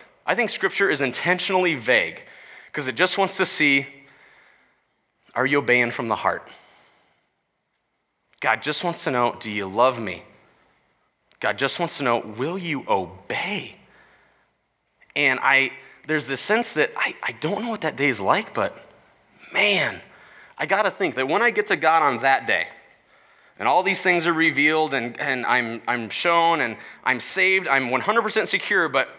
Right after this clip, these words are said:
I just give account for how I don't obey and basically said, "No, God, I would rather have the weight.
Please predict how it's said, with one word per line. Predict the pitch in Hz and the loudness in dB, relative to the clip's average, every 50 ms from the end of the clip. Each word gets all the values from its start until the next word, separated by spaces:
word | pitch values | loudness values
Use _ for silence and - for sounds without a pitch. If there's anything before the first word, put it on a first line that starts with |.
| - - - - - _ | -20 -20 -20 -20 -12 _
I | - 131 143 | 0 0 0
just | 135 139 127 120 | 0 -4 -6 -2
give | 107 165 190 190 | 0 0 2 2
account | 160 - - - - - - - 196 226 175 107 95 - - - - - - - - _ _ _ | 0 0 0 -4 -6 -2 0 2 2 4 2 2 -2 -8 -14 -20 -20 -20 -20 -20 -20 _ _ _
for | _ - 143 123 | _ 0 0 2
how | - 156 156 170 175 | 2 2 4 4 4
I | 143 131 113 | 4 2 2
don't | 113 110 110 - 123 139 170 185 - | 0 -2 -2 0 2 2 2 2 2
obey | 151 151 135 117 156 151 139 127 117 | 2 0 2 2 4 4 4 4 2
and | 113 104 | 2 2
basically | 127 151 147 - - 139 | 2 2 2 0 -4 -4
said, | - - 135 113 117 117 - - - _ _ | 0 0 0 0 0 -2 -10 -20 -20 _ _
"No, | - 196 214 226 233 226 | -8 -2 2 4 4 4
God, | - 175 170 170 165 165 170 - - - - - _ _ _ _ _ _ _ _ _ _ _ _ _ _ - - | 4 4 4 4 4 2 -2 -8 -18 -20 -20 -20 _ _ _ _ _ _ _ _ _ _ _ _ _ _ -8 -4
I | - - | -2 0
would | 214 233 214 | 0 0 0
rather | 160 156 147 143 147 147 | 0 0 0 2 0 0
have | 135 156 147 147 | -2 -2 -2 -2
the | - 160 | -6 -4
weight. | 117 107 95 107 - - | -2 -2 -2 -4 -6 -10